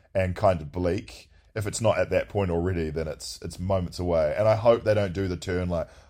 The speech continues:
"Um, actually, guys, we're looking out for Russell's mental health." It's like, fuck, he has not made this de-,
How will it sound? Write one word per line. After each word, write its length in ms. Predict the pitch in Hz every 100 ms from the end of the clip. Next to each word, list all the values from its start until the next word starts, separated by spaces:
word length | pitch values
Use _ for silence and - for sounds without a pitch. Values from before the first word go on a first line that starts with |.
| -
"Um, 160 | 123 127
actually, 300 | 147 - 143
guys, 300 | 127 120 123
we're 80 |
looking 260 | 127 139 131
out 140 | 117
for 100 | 107
Russell's 400 | 113 107 107 110
mental 320 | 104 107 107 101
health." 240 | 107 -
It's 140 | 113 120
like, 220 | 120 - - - - - _ _
fuck, 300 | - 151 113
he 200 | - 151
has 160 | 156 143
not 220 | 139 117
made 240 | 120 110
this 300 | 104 110 -
de-, 440 | - 87 85 90